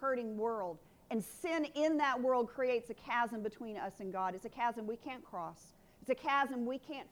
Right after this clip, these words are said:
fix. It's a separation that we can't really do anything about, but God can. And God gave us the gift of Jesus Christ to build a bridge over that chasm, to bring us back into a redeemed relationship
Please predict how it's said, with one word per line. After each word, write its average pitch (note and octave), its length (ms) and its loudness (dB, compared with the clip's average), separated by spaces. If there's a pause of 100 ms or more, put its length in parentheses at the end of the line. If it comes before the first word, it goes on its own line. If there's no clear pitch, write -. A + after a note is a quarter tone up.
fix. F#3 280 -2 (280)
It's A#3+ 140 -6
a A#3+ 40 -2
separation C4+ 760 0
that A3 100 -4
we C#4 140 -2
can't C#4+ 300 -8
really C4+ 280 0
do B3+ 220 0
anything B3 380 -6
about, G3 380 -2
but G#3 160 -2
God G#3+ 320 0 (100)
can. F#3 140 -12 (1300)
And B3+ 160 2
God C4+ 280 10
gave C4 260 6
us C#4 160 0
the C4+ 80 0
gift C4 280 0
of A3+ 100 0
Jesus A#3+ 400 -2
Christ C4 340 4
to C#4 80 2
build C4+ 220 10
a C4 40 6
bridge C4 500 10 (100)
over D#4 480 10
that G#3+ 280 4
chasm, F3+ 440 -2 (240)
to C4 80 0
bring D4 200 4
us C4+ 140 0
back A#3+ 640 8 (160)
into A#3 360 -2
a A3+ 80 4
redeemed A3+ 580 0
relationship F#3+ 840 -4